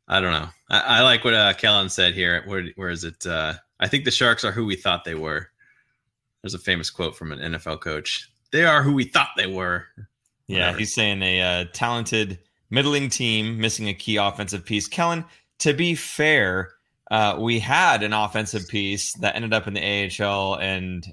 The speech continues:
Speaker 2: um, we're not gonna
Speaker 1: I,
Speaker 2: talk
Speaker 1: I,
Speaker 2: about that. Uh,
Speaker 1: I think
Speaker 2: and
Speaker 1: that's the dig. I think that's
Speaker 2: we,
Speaker 1: the dig.
Speaker 2: we've also, we're missing, uh, a Kevin Labanc. We're missing, uh, Rudolph Balcers, or we had been missing Rudolph Balcers at least.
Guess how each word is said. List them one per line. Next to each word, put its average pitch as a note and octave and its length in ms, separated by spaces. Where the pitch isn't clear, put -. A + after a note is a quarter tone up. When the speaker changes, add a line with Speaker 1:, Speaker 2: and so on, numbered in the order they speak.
Speaker 2:
um, F2 520
we're G2+ 100
not G2 100
gonna G2 100
Speaker 1:
I, F2 40
Speaker 2:
talk F#2+ 160
Speaker 1:
I, F2+ 40
Speaker 2:
about F#2 180
that. A2 160
Uh, A#2 240
Speaker 1:
I A#2 40
think - 140
Speaker 2:
and B2+ 80
Speaker 1:
that's C3+ 180
the G#2 80
dig. F#2 340
I G#2+ 80
think A2 160
that's F#2+ 160
Speaker 2:
we, D3+ 100
Speaker 1:
the E3 60
dig. D3+ 100
Speaker 2:
we've C3+ 120
also, D3+ 600
we're B2 360
missing, A#2 720
uh, G2 400
a G2 60
Kevin G#2+ 260
Labanc. F2+ 540
We're F#2+ 120
missing, F2+ 640
uh, E2 320
Rudolph F2+ 440
Balcers, F#2 240
or G#2 80
we F#2+ 120
had F#2+ 240
been F2 120
missing E2+ 260
Rudolph E2 340
Balcers E2 360
at D#2+ 120
least. E2+ 300